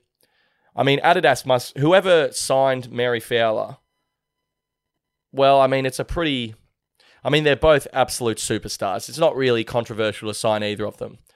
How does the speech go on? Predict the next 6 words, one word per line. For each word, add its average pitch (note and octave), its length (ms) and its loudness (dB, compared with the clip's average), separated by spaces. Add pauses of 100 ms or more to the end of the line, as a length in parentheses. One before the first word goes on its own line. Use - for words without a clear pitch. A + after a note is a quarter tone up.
(480)
But B2 140 2
my B2+ 240 4
God, G2+ 420 -2 (260)
Adidas B2+ 680 -2 (480)
would A#2+ 240 -4
be A#2 220 -6